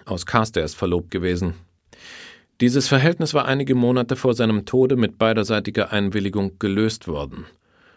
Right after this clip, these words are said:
Und nichts hatte darauf hingedeutet, dass dadurch ein tieferes Gefühl verletzt worden wäre.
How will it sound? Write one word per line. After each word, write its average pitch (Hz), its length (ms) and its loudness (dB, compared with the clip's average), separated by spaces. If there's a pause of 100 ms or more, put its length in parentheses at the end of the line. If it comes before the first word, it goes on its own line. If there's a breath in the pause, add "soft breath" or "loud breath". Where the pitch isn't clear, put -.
(100)
Und - 160 -8
nichts - 340 0
hatte 95 160 -4
darauf 90 280 -4
hingedeutet, 98 680 -2
dass 95 140 -6
dadurch 101 400 -4
ein 90 260 -4
tieferes 104 540 -2
Gefühl 107 320 -2
verletzt 98 460 -4
worden 90 260 -4
wäre. 87 300 -2